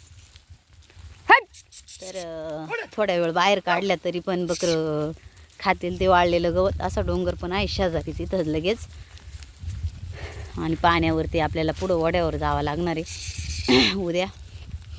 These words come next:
तर बघा मग कसं आहे आपल्या बकरांना आज चारा. आणि आज संध्याकाळी ती चांगली वाघूर पॅकच लावा लागणार आहे, कारण कांद्याच्या वावरात जर बकरं असले ना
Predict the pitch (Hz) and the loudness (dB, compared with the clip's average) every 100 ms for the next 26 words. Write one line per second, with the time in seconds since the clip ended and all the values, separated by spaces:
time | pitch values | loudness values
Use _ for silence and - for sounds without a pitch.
0 | - - - - - - - 165 170 175 | -12 -12 -16 -12 -8 -8 -8 -4 0 0
1 | 190 175 156 - - - - - - - | 0 -2 -4 -8 -10 -10 -8 -6 -6 -6
2 | - - - - - - - - - - | -8 -10 -10 -12 -10 -6 -4 -4 -6 -6
3 | - - - - - - - - 170 190 | -8 -10 -10 -10 -10 -14 -10 -6 -4 -2
4 | 170 147 160 151 156 170 160 147 147 - | -2 -4 -4 -4 -4 -2 -4 -4 -6 0
5 | 165 165 190 - - - - - - 160 | 2 2 -2 -8 -18 -20 -20 -14 -6 -2
6 | 160 - 190 185 170 165 196 208 202 196 | -2 2 4 4 2 0 0 0 -2 0
7 | 180 - 170 170 180 190 208 170 185 180 | 0 2 2 2 4 4 2 0 0 2
8 | 214 220 180 185 185 214 196 175 160 165 | 2 6 6 6 4 2 0 0 -2 -2
9 | 160 196 190 180 196 180 190 185 180 185 | 0 0 2 2 4 4 2 0 0 0
10 | 180 190 190 214 247 202 | 0 0 2 2 2 2